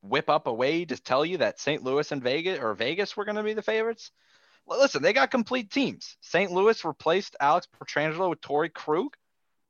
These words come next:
Uh, their goaltending is, I, I mean, okay.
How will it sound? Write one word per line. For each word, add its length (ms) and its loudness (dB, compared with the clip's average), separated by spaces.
Uh, 420 6
their 180 2
goaltending 640 2
is, 320 -4
I, 140 -4
I 160 0
mean, 360 -4
okay. 460 0